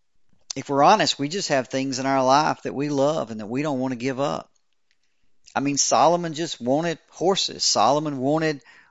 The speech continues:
women, and he justified it. And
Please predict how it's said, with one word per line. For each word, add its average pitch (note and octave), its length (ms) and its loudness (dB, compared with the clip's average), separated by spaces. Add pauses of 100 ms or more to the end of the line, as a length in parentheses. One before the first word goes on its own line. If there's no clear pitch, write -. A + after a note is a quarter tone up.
women, C#3 460 0 (180)
and A#2+ 180 -4
he C#3 180 -2
justified A#2+ 840 0
it. - 140 -18 (720)
And C#3 400 2